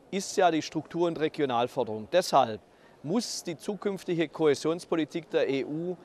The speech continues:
fokussiert werden auf Innovation, auf Technologie- und Kompetenztransfer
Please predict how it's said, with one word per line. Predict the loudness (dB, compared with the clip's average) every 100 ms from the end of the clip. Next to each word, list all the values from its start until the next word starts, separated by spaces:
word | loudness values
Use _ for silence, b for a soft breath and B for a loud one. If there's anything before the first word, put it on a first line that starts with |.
| B -8
fokussiert | -6 -2 -4 -4 -2 0
werden | 2 0 2
auf | 0 0 -4
Innovation, | -2 0 6 6 6 2 2 2 -2 B B B
auf | -2 -2 -4 -10 -2
Technologie- | -2 0 0 0 -2 -2 -2
und | -2
Kompetenztransfer | -2 -2 0 2 0 -2 0 2 2 -2 0 2 2